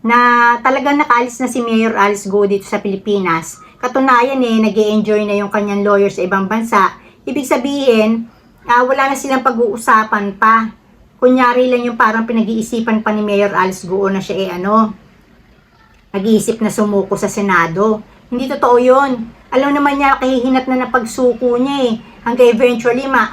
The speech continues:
ma-, ano na siya, matuluyan na siyang makulong talaga eh. Kasi may mga kaso siya na mga, ano,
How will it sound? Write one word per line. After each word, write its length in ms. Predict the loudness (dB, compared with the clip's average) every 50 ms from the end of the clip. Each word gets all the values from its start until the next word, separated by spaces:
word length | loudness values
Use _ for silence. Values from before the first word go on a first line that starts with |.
| -2
ma-, 240 | 0 0 0 0 0 -2 -2
ano 160 | -2 -2 -2 -2
na 80 | -4 -6
siya, 240 | -2 0 0 0 2
matuluyan 560 | 0 0 0 2 2 4 4 4 2 2 2
na 80 | 0 0
siyang 160 | 0 0 2
makulong 480 | 2 2 2 0 -2 -4 -4 -4 -4
talaga 320 | -2 -2 -2 0 -2 -2 -2
eh. 240 | -2 -2 -2 -4 -6 -12 -20 -20 -20 -12 _
Kasi 240 | -6 -6 -4 -2 0
may 160 | 0 0 2
mga 240 | 2 2 0 2 2
kaso 320 | 2 2 2 0 -4 -8
siya 400 | -6 -4 0 0 2 2 0 -2 -6 -14 -20 -20 -20 -20 _ _
na 120 | -4 -2 0
mga, 480 | 2 2 2 2 4 4 4 2 2 0 0 0
ano, 400 | 2 2 2 0 0 -2 -6